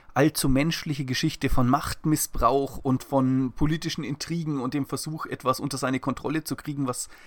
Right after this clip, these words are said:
einem eigentlich so nicht zusteht, ist. Und die Idee dahinter, dass die Sisters of Battle jetzt versuchen, oder der Adeptus Sororitas jetzt versucht, äh, das Imperium zu einem besseren Ort zu machen, ist zwar nachvollziehbar und edel in seiner Handlung, aber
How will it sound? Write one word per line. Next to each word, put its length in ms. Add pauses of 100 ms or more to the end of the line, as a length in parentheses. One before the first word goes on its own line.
(120)
einem 240
eigentlich 320
so 120
nicht 200
zusteht, 460
ist. 240 (360)
Und 380 (320)
die 180
Idee 240
dahinter, 400
dass 220
die 100
Sisters 420
of 180
Battle 320
jetzt 320
versuchen, 360
oder 160
der 160
Adeptus 320
Sororitas 600
jetzt 300
versucht, 440 (460)
äh, 220
das 180
Imperium 380
zu 100
einem 180
besseren 380
Ort 220
zu 120
machen, 300 (380)
ist 360 (560)
zwar 180
nachvollziehbar 720
und 240
edel 340
in 200
seiner 280
Handlung, 360
aber 340